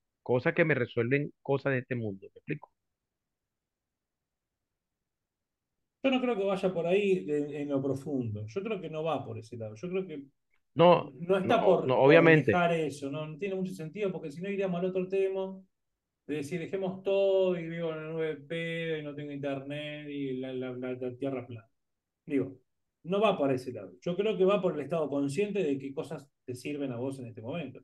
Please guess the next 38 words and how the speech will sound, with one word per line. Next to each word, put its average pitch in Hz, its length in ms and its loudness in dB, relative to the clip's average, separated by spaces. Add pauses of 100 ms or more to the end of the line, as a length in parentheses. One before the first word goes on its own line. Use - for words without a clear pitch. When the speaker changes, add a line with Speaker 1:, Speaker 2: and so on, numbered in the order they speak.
(360)
Speaker 2:
Para 147 260 2
eso 190 180 2
me 156 120 0
parece 143 300 -2
que 127 100 -2
puso 143 320 -8
clave 160 320 -2
la 143 120 -2
palabra 135 280 -2
propósito. 117 600 -10 (500)
El 143 140 -4
único 190 320 2
propósito 143 640 0
digno 143 320 -4
de 135 100 -2
tu 165 120 -8
mente, 135 420 -8
lo 127 120 -4
único 147 180 -6
propósito 147 320 -6 (240)
es 185 180 -4
que - 260 -4
lo 143 180 -4
pases 190 360 -2
de 113 120 -8
largo. 101 240 -16 (480)
¿Qué 196 160 -2
cosa? - 400 -6
La, 139 360 -6
la 151 260 -4
idea 208 460 -2
de 156 160 0
que 156 180 -8
eso 175 160 -6
es 147 60 -2
lo 143 120 -2
que 143 160 -2
necesito 127 1000 -6